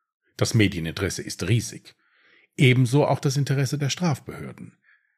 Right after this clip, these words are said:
Denn es könnte sein, dass der Ausgang des Prozesses einigen Karrieren eine eher unschöne Richtung vorgeben wird. Staatsanwalt Dieter Drost ist aufgebracht. Das war er schon über die ganzen drei kurzen Verhandlungstage.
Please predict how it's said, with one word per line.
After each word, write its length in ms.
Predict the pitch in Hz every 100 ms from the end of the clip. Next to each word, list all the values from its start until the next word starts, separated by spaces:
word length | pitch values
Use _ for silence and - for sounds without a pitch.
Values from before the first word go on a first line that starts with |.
| -
Denn 120 | 165 156
es 120 | -
könnte 280 | 185 175 170
sein, 340 | 151 143 151
dass 140 | 156
der 180 | - 160
Ausgang 320 | 160 147 165
des 160 | 156 151
Prozesses 720 | - - 165 160 170 170 -
einigen 400 | 139 139 147 156
Karrieren 560 | 120 139 131 135 147 143
eine 340 | 127 127 -
eher 420 | 156 151 170 -
unschöne 520 | 240 196 - 80 -
Richtung 320 | - - - -
vorgeben 500 | - - - - -
wird. 320 | - - - _ _ _ _ _ _ _ _ _ _
Staatsanwalt 640 | - 202 180 190 175 180 180
Dieter 220 | 127 135
Drost 280 | 110 107 -
ist 120 | 117
aufgebracht. 720 | 113 - - - - - - _ _ _ _ - - _
Das 180 | 135 -
war 140 | 190
er 80 | 170
schon 220 | - 190
über 120 | 170 151
die 80 |
ganzen 320 | 151 143 123 151
drei 240 | 131 123
kurzen 380 | - 120 - 139
Verhandlungstage. 880 | 143 165 117 76 - 76 62 -